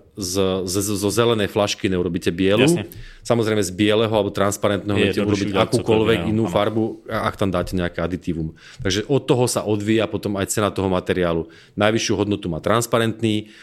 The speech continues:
Speaker 1: potom veľmi často používané sú zelené a modré, čo je taký štandardná farba a potom samozrejme máme nejaký ten posledný mix, ktorý zostáva,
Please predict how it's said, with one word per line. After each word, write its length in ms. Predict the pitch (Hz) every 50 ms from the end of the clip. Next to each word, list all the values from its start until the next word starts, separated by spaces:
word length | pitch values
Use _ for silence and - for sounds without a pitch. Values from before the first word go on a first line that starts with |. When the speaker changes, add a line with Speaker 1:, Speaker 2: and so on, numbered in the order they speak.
| - - -
Speaker 1:
potom 240 | - 98 110 98
veľmi 480 | 92 98 104 107 107 101 98 101 - -
často 320 | - 117 113 - - 98
používané 480 | - 104 104 104 101 101 98 98 95 92
sú 160 | - - 87
zelené 320 | 85 101 95 98 95 92 87
a 80 | 82
modré, 480 | 85 90 101 123 127 131 131 135 131 - - - - - - - _ -
čo 80 | - 95
je 80 | 85
taký 240 | - 90 - - 98
štandardná 480 | 92 - 107 101 101 101 95 95 95 90
farba 400 | - 107 98 98 98 107 107 82
a 80 | 98
potom 320 | - - 104 - 107 95 -
samozrejme 320 | - 90 92 95 90 87
máme 160 | 90 92 90
nejaký 320 | 87 87 85 85 - - 80
ten 160 | - 87 78
posledný 400 | - 92 - - 95 80 85 87
mix, 240 | 90 92 87 - -
ktorý 320 | - - - 92 87 82
zostáva, 480 | 85 82 - - - 85 80 80 78